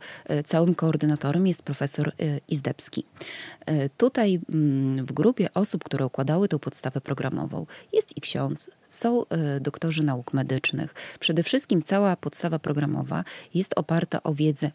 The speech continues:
medyczną i psychologiczną. Więc tutaj nie możemy zarzucać, że ta podstawa programowa, no, budzi kontrowersje dla zasady. Ktoś, kto, uważam, będzie szukał,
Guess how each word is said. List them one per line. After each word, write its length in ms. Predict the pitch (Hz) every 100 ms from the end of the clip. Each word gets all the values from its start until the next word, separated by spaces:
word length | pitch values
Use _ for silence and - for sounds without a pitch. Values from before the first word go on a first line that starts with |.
| -
medyczną 760 | 165 156 131 131 - 170 240 294 _
i 80 | -
psychologiczną. 920 | - - 180 147 143 135 127 - - - - - - -
Więc 160 | 156 -
tutaj 260 | 208 208
nie 140 | 196 170
możemy 420 | 165 196 202 196 - - - -
zarzucać, 920 | 151 180 185 165 226 247 160 151 - -
że 220 | 151 151
ta 140 | 180
podstawa 460 | - 190 - 165 165
programowa, 600 | - 147 156 160 160 165 -
no, 140 | 165 - - - - - _ _ -
budzi 340 | 170 214 202
kontrowersje 760 | - 185 165 160 175 208 - 180
dla 160 | 165
zasady. 460 | 156 156 - - - - - - -
Ktoś, 380 | - - 277 -
kto, 220 | - 196
uważam, 540 | 170 175 190 165 143
będzie 360 | 143 190 208 196
szukał, 480 | - 185 - 127